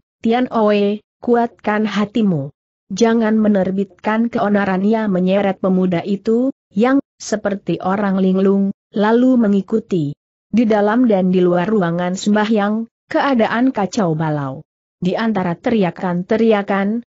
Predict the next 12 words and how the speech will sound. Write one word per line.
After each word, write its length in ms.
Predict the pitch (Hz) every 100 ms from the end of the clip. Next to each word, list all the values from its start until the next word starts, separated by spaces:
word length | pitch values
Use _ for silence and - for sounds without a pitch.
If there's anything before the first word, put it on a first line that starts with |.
| _
tiba-tiba 640 | 285 247 233 226 220 220
terdengar 640 | 208 196 180 180 180 180 202
jeritan, 640 | 208 190 185 208 202 202 _ -
"Towisu 560 | 196 190 196 - 285
binasa!" 480 | 220 214 226 226 214
Itulah 480 | - - 185 180 180
jeritan 580 | 175 196 220 - 226 233
dari 240 | 202 196 208
salah 320 | - 170 170
seorang 560 | - - 196 214 247
pengikut 480 | 233 190 196 - 285
Towisu. 560 | 240 208 185 - 175